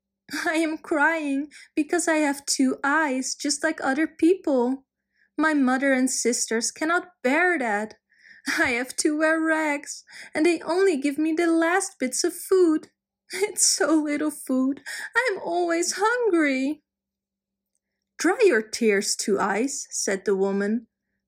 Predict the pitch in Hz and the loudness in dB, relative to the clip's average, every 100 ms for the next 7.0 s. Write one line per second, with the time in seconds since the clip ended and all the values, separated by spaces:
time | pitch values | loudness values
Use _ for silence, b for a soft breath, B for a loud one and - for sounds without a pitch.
0 | - 466 370 262 202 202 226 294 269 349 | -2 0 0 0 -2 -2 0 0 0 0
1 | 370 285 - _ _ _ _ _ _ _ | 2 0 -4 _ _ _ _ _ _ _
2 | - 359 214 190 208 233 254 - 254 240 | -4 -2 -4 -2 0 0 0 -6 -2 -2
3 | 190 185 214 - 330 349 381 392 - 202 | 0 -2 -4 -4 -2 -2 0 -2 -2 0
4 | 202 190 196 202 - - - _ _ _ | -2 0 -2 -2 -4 -12 -16 _ _ _
5 | _ - 220 269 - - 208 190 226 - | _ -2 -2 -2 -6 -10 -2 0 0 -2
6 | - - 302 311 320 - 339 330 208 | -8 0 2 4 2 2 2 4 2